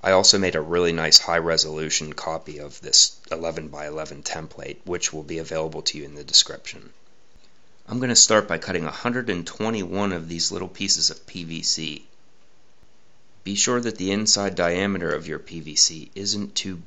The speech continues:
big so that a marble falls through, but also you don't want the marble to stick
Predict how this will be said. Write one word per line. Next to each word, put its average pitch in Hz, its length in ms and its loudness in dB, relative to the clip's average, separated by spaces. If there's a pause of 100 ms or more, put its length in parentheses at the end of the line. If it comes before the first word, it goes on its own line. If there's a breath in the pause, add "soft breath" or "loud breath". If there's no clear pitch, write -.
big 85 300 -2
so - 140 6
that 76 160 -8
a - 20 -10
marble 82 360 -6
falls - 340 -6
through, - 300 -8 (420)
but - 120 -16
also 110 320 -4
you 104 160 -6
don't 92 300 -6
want 95 220 -6 (240)
the 85 100 -10
marble 82 680 -6
to - 120 -6
stick - 460 2